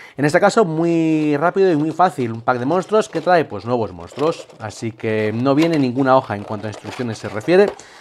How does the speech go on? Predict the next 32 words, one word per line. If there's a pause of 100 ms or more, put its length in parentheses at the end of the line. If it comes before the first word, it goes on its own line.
(160)
simplemente
estas
miniaturas
que
os
paso (420)
aquí
a
mostrar.
Como
veis,
este
sería,
pues,
un
nuevo
mini
jefe
y
nuevos
esbirros.
La
verdad
es
que (1800)
bastante
guapa.
Aquí
está
pedazo
de
mini,